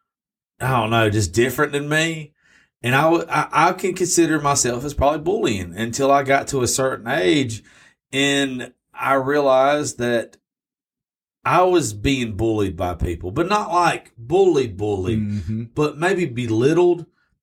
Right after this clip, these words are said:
Speaker 1: And then I felt like I was bullied. So where you're raised at, we, the only thing I like about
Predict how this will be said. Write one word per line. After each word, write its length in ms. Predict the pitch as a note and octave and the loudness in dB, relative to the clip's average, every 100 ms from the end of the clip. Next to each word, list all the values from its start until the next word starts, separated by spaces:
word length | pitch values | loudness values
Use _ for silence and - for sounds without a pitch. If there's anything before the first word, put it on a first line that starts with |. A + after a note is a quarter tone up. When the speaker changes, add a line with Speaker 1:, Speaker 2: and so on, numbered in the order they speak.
| - | -4
Speaker 1:
And 260 | C3 C3 C3 | -2 0 0
then 160 | E3+ | 0
I 120 | D#3+ | 0
felt 340 | C3 - F3 C3+ | -2 0 0 0
like 240 | A2+ G#2 | -2 -2
I 100 | G#2+ G#2 | -2 -2
was 160 | F2+ | -4
bullied. 420 | E2 F2 D#2 C#2+ _ _ _ _ | -6 -8 -10 -14 _ _ _ _
So 680 | - - D#3 D#3+ C#3+ A#2+ - _ _ _ _ _ - | -8 2 2 4 2 2 -2 _ _ _ _ _ -12
where 320 | B2 F3+ G#3+ | -2 2 2
you're 320 | G3+ D3+ C#3 | 2 4 2
raised 640 | A2 B2 C#3+ D3 B2 F#2 G#2 | 2 0 2 2 0 0 -2
at, 460 | G2 F#2+ F#2 - _ _ | 0 0 -2 -6 _ _
we, 300 | - B2+ C#3 - - - _ _ _ _ _ - | -4 -2 -2 -6 -20 -20 _ _ _ _ _ 0
the 80 | |
only 280 | D#3+ A#3 A#3 | 2 2 0
thing 280 | E3 F3+ D#3+ | 0 2 2
I 120 | C3 | 2
like 340 | A#2 A2+ B2+ B2 | 4 4 4 0
about 500 | G#2+ A2+ G#2+ - | 0 2 0 -4